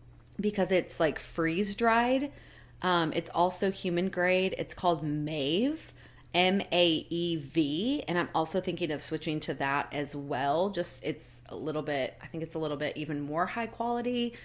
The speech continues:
And it actually looks like fried frozen chunks of human food. Like, you can tell what it is. Whereas the one that I currently have, the Instinct, it's like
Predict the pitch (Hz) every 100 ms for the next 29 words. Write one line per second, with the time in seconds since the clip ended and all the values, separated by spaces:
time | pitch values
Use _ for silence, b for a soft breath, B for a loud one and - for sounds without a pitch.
0 | B B B - 185 170 - 175 - 170
1 | 175 - 190 185 160 156 156 156 - -
2 | 156 139 - - 175 147 143 139 139 147
3 | - - - - 160 160 156 135 131 -
4 | - 151 135 - - - 147 143 135 -
5 | 160 139 117 - 135 113 85 - 135 139
6 | - 156 131 - 151 143 143 151 156 147
7 | - 139 143 202 262 - B B B B
8 | B - 180 170 160 151 147 143 143 -
9 | 160 165 147 143 - 220 233 165 165 143
10 | 143 151 - 165 - - 151 135 - 165
11 | 160 - 165 151 143 -